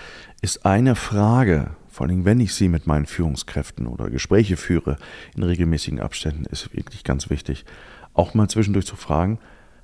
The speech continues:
hast du dir mal die Frage gestellt, ob du die Funktion als Führungskraft haben willst, ob du die Stelle als Manager haben willst? Warum? Und da finde ich den Ansatz von Malik sehr interessant, der in seinem Buch Führen, Leisten, Leben definiert hat.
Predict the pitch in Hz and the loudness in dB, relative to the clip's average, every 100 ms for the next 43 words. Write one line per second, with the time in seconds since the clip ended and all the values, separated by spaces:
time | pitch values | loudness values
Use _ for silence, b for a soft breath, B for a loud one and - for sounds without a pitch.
0 | - 95 127 113 101 87 90 107 107 - | -6 -4 0 2 2 2 0 0 -2 0
1 | 104 - 90 - 101 92 - 95 - 110 | -2 0 -4 -2 -2 -2 -2 -4 -2 0
2 | 113 82 - 135 76 71 - - - 65 | 0 -4 -2 -2 -2 -6 -6 -8 -6 -8
3 | 80 80 - - - - - - 95 87 | -6 -6 -8 -10 -16 -20 -20 -6 -4 0
4 | 90 85 B B B B - - 110 107 | 0 0 B B B B -12 0 4 6
5 | 107 - 82 - 107 107 - 71 78 - | 6 4 0 2 2 2 2 -2 -2 -6
6 | 65 62 - - 73 85 139 170 - _ | -8 -8 -6 -6 -2 0 -2 -4 -14 _
7 | B B B B - 98 117 - 139 - | B B B B -4 -2 0 0 0 2
8 | 107 98 120 107 - 101 95 101 95 78 | 2 2 2 0 2 2 4 4 4 2
9 | - 76 73 - 82 - 82 92 92 87 | 0 -2 -2 -4 -4 0 0 0 -2 -2
10 | 90 87 90 90 101 - B B B - | 0 2 2 0 -2 -4 B B B -4
11 | - 120 101 98 95 - 95 90 113 120 | 2 4 6 4 2 2 4 6 6 6
12 | 85 80 - 82 80 76 - 113 - | 2 -2 -2 -2 -2 -2 -2 -2 -4